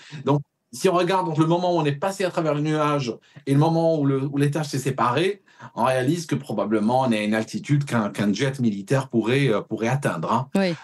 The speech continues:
Speaker 1: Donc, euh, c'est une fusée grande, oui, elle est impressionnante à voir,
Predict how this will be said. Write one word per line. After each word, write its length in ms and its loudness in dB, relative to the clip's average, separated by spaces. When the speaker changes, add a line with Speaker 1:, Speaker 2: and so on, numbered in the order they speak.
Speaker 1:
Donc, 400 0
euh, 240 2
c'est 300 -4
une 100 4
fusée 320 2
grande, 460 0
oui, 260 2
elle 100 2
est 60 0
impressionnante 800 -2
à 100 0
voir, 560 -2